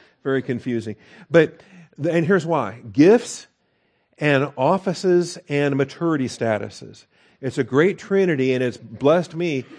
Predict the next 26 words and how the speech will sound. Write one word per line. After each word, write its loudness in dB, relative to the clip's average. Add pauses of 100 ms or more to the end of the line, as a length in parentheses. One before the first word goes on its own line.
(360)
but 2
it's -2
not -4
the -4
same -4
thing -2
as -2
the -6
trinity -4
we -2
have -4
in -4
First -6
Corinthians -6
twelve, -2
four, -4
five, -8
and -10
six, -6 (320)
where 4
we 2
have -2
gifts, 2
ministries, -4
and -8
effects, -14